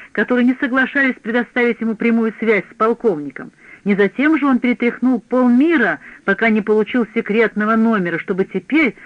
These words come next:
выслушивать банальную болтовню. Ведь еще не наступил час ответной речи на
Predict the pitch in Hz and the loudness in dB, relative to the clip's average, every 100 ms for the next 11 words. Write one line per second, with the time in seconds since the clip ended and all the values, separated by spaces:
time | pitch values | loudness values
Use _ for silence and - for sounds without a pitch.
0 | - 160 233 - 247 302 - 233 175 202 | -12 0 0 2 0 0 0 -2 0 0
1 | 220 262 294 254 247 190 233 - 233 220 | 2 2 4 4 2 2 0 0 -2 0
2 | 185 147 - _ _ _ _ - 180 196 | -2 -6 -12 _ _ _ _ -8 -4 -4
3 | 170 220 208 - 208 247 233 - 220 226 | -2 -2 -2 -4 -6 -2 -2 -2 -2 -2
4 | - 190 165 220 - 214 226 311 - 160 | -4 -6 -2 -2 -2 -2 0 -2 -2 -8
5 | 156 147 | -6 -8